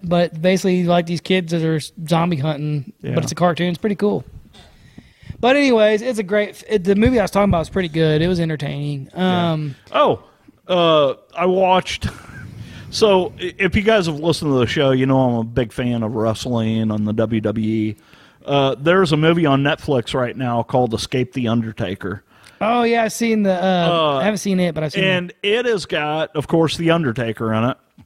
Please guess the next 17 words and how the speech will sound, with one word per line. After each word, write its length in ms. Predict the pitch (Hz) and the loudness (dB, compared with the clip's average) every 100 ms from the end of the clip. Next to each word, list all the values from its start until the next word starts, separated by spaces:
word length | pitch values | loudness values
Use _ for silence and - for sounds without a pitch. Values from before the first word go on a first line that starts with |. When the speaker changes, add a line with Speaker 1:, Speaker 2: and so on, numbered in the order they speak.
| _ 165 | _ 0
Speaker 2:
but 160 | 180 | 2
it's 100 | 180 | 4
also 340 | 220 277 277 196 | 2 0 0 -2
got 240 | 156 151 | -2 -2
my 140 | 147 135 | -2 -2
favorite 600 | 180 180 170 151 - - | 0 0 0 -2 -2 -4
tag 280 | 170 160 135 | -2 -4 -4
team, 380 | 110 107 113 123 _ - _ _ _ - | -4 -2 -4 -6 _ -20 _ _ _ -4
and 160 | 139 | 0
that's 220 | 139 - - | 2 0 0
The 160 | 151 | 2
New 200 | 151 185 | 4 4
Day. 400 | 131 95 78 113 127 _ | 2 -2 -6 -12 -14 _
It's 240 | 143 135 135 | 0 0 0
got 320 | 175 147 131 | -4 -4 -2
Big 260 | 156 156 143 | 0 0 0
E, 500 | 139 139 135 135 | 0 0 -2 -6